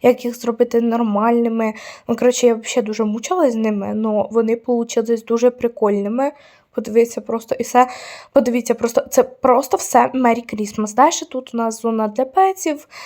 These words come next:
Ось, е, тут даже можна попити лимонадик чи щось типу такого. Дальше ще одна комната. Тут у нас вже є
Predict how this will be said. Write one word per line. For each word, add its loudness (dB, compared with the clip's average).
Ось, 2
е, 2
тут -6
даже 0
можна -2
попити -4
лимонадик -4
чи -12
щось -12
типу -16
такого. 2
Дальше 4
ще 4
одна 2
комната. 0
Тут -14
у -2
нас -2
вже -4
є 0